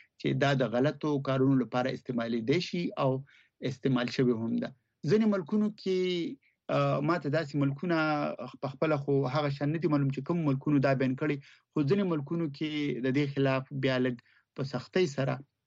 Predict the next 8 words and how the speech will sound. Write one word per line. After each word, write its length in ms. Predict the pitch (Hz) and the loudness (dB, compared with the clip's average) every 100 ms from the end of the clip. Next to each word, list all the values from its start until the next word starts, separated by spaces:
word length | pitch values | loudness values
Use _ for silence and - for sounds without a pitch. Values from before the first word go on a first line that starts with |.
| - - | -16 -6
ګامونه 440 | 143 123 131 147 127 | -2 2 4 4 2
اخیستل 360 | - 139 135 | -2 -2 0
کېږي. 460 | 123 - 147 135 127 | 0 0 2 4 4
ځینې 120 | 127 | 4
ملکونو 380 | 120 110 135 127 | 4 2 0 0
کې 100 | 120 | 0
دا، 260 | 117 120 120 - - _ - | 0 -2 -2 -10 -20 _ -4
آ، 280 | 120 113 | -2 -2